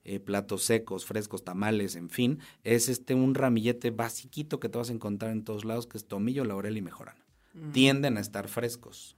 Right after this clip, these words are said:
Speaker 1: son hierbas aromáticas. Uno es la hierba de, de, el laurel es, es una hoja de la,
Speaker 2: Ujú.
Speaker 1: del árbol de laurel, el tomillo y la mejorana son las plantitas enteras que tú cortas directamente.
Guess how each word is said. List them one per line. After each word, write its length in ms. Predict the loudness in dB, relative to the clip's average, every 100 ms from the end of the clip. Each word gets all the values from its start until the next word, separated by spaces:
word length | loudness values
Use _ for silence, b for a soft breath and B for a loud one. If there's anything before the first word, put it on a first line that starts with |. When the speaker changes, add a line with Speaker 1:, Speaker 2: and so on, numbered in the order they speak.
| _
Speaker 1:
son 280 | 0 4 8
hierbas 400 | 8 6 2 -4
aromáticas. 720 | -2 0 0 -2 -10 -12 -16 b b b
Uno 360 | 6 8 8 6
es 180 | 2 2
la 160 | 2
hierba 420 | 4 4 4 4
de, 280 | 2 2 0
de, 300 | -4 -6 -2
el 80 | 2
laurel 340 | 4 6 6 4
es, 160 | 2
es 140 | -4 -4
una 160 | 2 2
hoja 320 | 2 -2 -6
de 140 | -8 -8
la, 220 | -6 -6
Speaker 2:
Ujú. 80 | -6
Speaker 1:
del 140 | -4
árbol 280 | -4 -2 -2
de 80 | 0
laurel, 420 | 2 4 4 2 B B B
el 240 | -6 -4 -2
tomillo 320 | 0 2 4
y 20 |
la 100 | 4
mejorana 440 | 0 -2 -2 0 0
son 120 | 0
las 100 | -2
plantitas 520 | 0 -2 -2 -4 -6 -6
enteras 360 | -4 -2 -2
que 140 | -4 -8
tú 180 | -10 -4
cortas 380 | -4 -2 -6
directamente. 680 | -8 -10 -12 -18 -20 -20 _